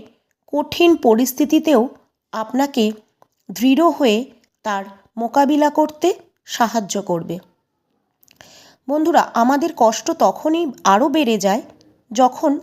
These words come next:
আমরা জীবনের প্রতিটি পরিস্থিতিকে নিজের মন মতো পাওয়ার চেষ্টা করি বা নিয়ন্ত্রণ করার চেষ্টা করি। আমাদের দুশ্চিন্তা তখন আরও বাড়ে যখন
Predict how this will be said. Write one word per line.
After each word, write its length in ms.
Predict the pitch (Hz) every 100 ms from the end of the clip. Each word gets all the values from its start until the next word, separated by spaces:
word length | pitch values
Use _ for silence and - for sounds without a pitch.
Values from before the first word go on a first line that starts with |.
| -
আমরা 300 | 220 226 262 285
জীবনের 460 | 208 208 247 294 285
প্রতিটি 420 | 226 202 254 302
পরিস্থিতিকে 840 | - 202 190 220 - - 311 311 202 302 _ _ _ _ -
নিজের 400 | 247 269 277 277 - - _ -
মন 220 | 233 247 269
মতো 220 | 302 339
পাওয়ার 300 | 233 190 180
চেষ্টা 360 | - 180 - 185
করি 260 | 180 180 190 _ _ _ _ _ -
বা 160 | 302 226 269 - - - 247
নিয়ন্ত্রণ 540 | 285 330 339 339 349
করার 340 | 330 240 214 - - - -
চেষ্টা 320 | 202 - 175
করি। 240 | 175 175 175 _ _ _ _ - -
আমাদের 380 | - 262 311 330 220
দুশ্চিন্তা 680 | 226 220 - 302 302 302 220 247 - _ -
তখন 360 | 269 262 - 311 -
আরও 300 | 208 208 294
বাড়ে 340 | 262 226 185 226 - _ _ _ -
যখন 460 | 190 220 214 254